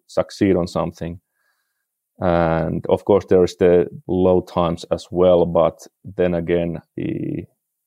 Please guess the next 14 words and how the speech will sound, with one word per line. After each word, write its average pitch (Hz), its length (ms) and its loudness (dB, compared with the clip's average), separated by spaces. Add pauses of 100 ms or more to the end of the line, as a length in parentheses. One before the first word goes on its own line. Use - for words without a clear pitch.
(160)
success - 600 0
wouldn't 87 260 -2
taste 90 300 0
that - 240 0
good 87 260 2
if - 140 -4
there 85 120 -2
is - 120 -10
no, 90 260 0
not - 340 -6
the, - 120 -4
the - 120 -10
bad 87 320 2
times - 440 -10